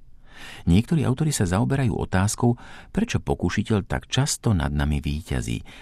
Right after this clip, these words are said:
a nachádzajú odpoveď v našej tajnej zhovievavosti a súhlase so zlom. Je celá séria pocitov, ktoré diabol využíva na svoje zámery.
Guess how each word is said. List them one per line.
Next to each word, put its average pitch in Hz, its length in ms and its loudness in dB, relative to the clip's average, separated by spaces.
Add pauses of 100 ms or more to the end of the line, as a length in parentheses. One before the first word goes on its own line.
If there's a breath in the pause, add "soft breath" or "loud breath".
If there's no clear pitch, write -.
a - 60 -6
nachádzajú 78 640 0
odpoveď 85 480 0
v - 80 -2
našej 78 300 0 (100)
tajnej 78 560 0
zhovievavosti 69 880 -4 (240)
a 87 80 0
súhlase 73 720 -4
so 58 80 -4
zlom. 55 320 -6 (720 loud breath)
Je 69 80 2
celá 64 320 0
séria 76 320 2
pocitov, 87 560 0 (240 loud breath)
ktoré 120 160 4
diabol 104 400 2
využíva 85 480 2
na 76 160 0
svoje 73 240 0
zámery. 50 560 -4